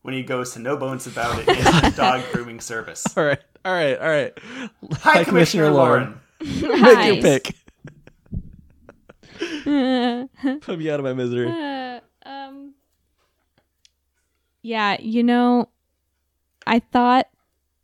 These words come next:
Speaker 3: that I was gonna go with Tyler's in the very beginning because I do love dog clothing,
Speaker 1: You do
Speaker 3: and I'm
Speaker 1: love
Speaker 3: not
Speaker 1: dog clothing.
Speaker 3: ashamed. I'm not ashamed to admit it. People get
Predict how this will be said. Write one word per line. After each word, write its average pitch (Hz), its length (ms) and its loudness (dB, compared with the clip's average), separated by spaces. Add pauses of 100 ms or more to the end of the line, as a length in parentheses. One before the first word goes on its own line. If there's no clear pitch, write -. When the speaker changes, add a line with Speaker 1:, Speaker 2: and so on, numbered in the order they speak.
(500)
Speaker 3:
that 226 200 0
I 220 160 2
was 214 180 0
gonna 214 460 2 (460)
go 220 200 6
with 208 160 2
Tyler's 196 600 -2 (300)
in 196 220 2
the 202 60 2
very 202 260 2
beginning 185 440 -2
because 208 680 -8 (600)
I 220 120 0
do 240 480 2 (460)
love 202 560 0 (260)
dog 208 320 0
clothing, 147 720 -4
Speaker 1:
You 349 80 -6
do - 140 -18
Speaker 3:
and 202 120 2
I'm 208 80 2
Speaker 1:
love 214 100 4
Speaker 3:
not 202 240 2
Speaker 1:
dog - 100 -6
clothing. 233 180 -2
Speaker 3:
ashamed. 196 500 -4 (300)
I'm 220 180 2
not 240 200 4
ashamed 240 420 2
to 226 100 -4
admit 202 300 -6
it. - 220 -10
People 226 320 -10
get 226 320 -12